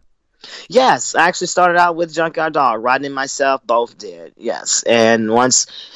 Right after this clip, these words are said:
we departed ways, um, Rod Price stepped in, and he actually really,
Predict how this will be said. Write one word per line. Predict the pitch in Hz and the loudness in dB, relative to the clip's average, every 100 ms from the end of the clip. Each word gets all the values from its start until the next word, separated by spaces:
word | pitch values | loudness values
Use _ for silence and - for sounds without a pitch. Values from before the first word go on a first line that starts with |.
| - | -2
we | 120 139 | 4 4
departed | 147 147 139 139 123 | 4 4 4 2 0
ways, | 131 131 131 135 135 139 135 | -2 -2 -2 -4 -6 -8 -8
um, | 113 113 110 | -8 -8 -6
Rod | 117 123 120 | 0 0 0
Price | 135 123 127 | -2 -2 -2
stepped | - 131 123 131 | -4 -4 -4 -4
in, | 123 123 123 127 127 _ _ _ _ | -4 -4 -6 -8 -14 _ _ _ _
and | 92 107 107 107 110 | -10 -6 -6 -6 -6
he | 127 127 | 2 4
actually | 117 117 117 117 117 113 101 _ - 101 104 113 | 4 2 0 0 0 -4 -8 _ -18 -14 -12 0
really, | 127 147 143 120 117 113 | 6 6 6 4 -2 -10